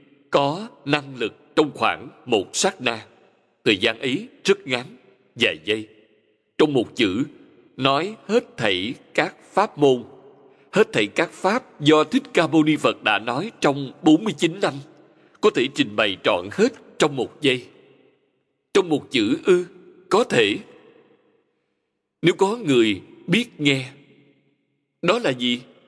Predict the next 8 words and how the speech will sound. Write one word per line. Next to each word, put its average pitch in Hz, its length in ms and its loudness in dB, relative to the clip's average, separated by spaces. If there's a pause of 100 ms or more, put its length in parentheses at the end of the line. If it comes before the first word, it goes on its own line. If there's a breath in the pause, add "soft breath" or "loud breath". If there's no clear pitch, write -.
(400)
Là 98 300 -2
thông 123 240 -10
tin. 127 240 0 (1900)
Quý 180 160 2
vị 90 240 0
thấy, 127 280 -4 (840)
hiện 117 300 -2
thời 104 440 2